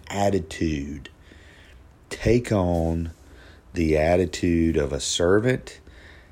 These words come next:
and take on the attitude of a student, of a learner,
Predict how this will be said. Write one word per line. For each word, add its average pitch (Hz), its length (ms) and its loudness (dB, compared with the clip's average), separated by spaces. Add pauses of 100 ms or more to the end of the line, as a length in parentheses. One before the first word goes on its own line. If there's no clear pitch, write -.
(220)
and 76 160 -10
take 87 340 -2
on 76 380 -2
the 76 180 -4
attitude 71 840 -6 (480)
of 78 100 -10
a 71 60 -10
student, - 880 -4 (520)
of 78 140 -6
a 78 60 -2
learner, 82 840 0